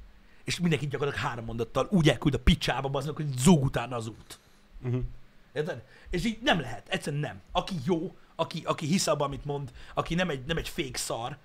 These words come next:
Speaker 2: Aha.
Speaker 1: a, a, azt úgyse tudod, azt úgyse tudod megtámadni. Érted?
Speaker 2: Igen.
Speaker 1: Ezek az emberek továbbra is viccesek, és továbbra se lehet cancelölni őket. Pedig annyira próbálják, és nem megy. És nem megy, és kész. És én ezt, ezt így tartom jónak.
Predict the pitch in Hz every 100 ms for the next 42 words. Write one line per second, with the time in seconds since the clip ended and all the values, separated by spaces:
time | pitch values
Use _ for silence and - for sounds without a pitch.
0 | - 113 110 117 320 - 220 330 262 165
1 | 139 - 165 247 165 135 117 - 98 95
2 | - 78 _ - - 139 131 135 - -
3 | - 233 180 165 220 226 349 - - -
4 | - - - - - - - - 254 208
5 | 147 131 123 196 - 180 165 - 156 240
6 | 143 120 131 110 117 107 - 98 98 98
7 | 127 214 269 302 285 240 - 175 165 156
8 | 139 - 131 - 156 117 98 - - -
9 | - - - - - - - - - -
10 | 151 233 196 139 127 214 202 185 170 247
11 | 208 - - - 196 143 127 113 113 101
12 | 101 -